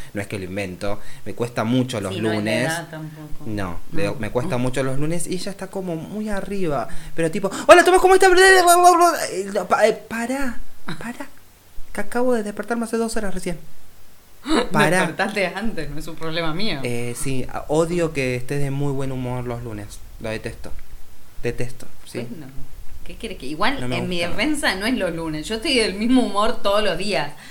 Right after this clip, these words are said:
Speaker 2: Lo que pasa es que vos los lunes estás de más mal humor.
Speaker 1: No.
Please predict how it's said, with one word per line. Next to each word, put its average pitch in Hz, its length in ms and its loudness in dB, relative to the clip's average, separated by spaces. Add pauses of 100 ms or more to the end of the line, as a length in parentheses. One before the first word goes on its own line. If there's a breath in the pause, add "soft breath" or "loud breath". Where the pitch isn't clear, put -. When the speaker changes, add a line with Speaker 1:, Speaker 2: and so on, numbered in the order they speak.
(240 loud breath)
Speaker 2:
Lo 143 400 -4
que 247 140 4
pasa 233 420 4
es 254 80 2
que 165 100 -4
vos 170 180 -2
los 233 120 2
lunes 226 320 0
estás 196 340 4 (360 loud breath)
de 160 260 0
más 165 320 -2
mal 214 180 4
humor. 165 560 0 (220)
Speaker 1:
No. 104 340 -2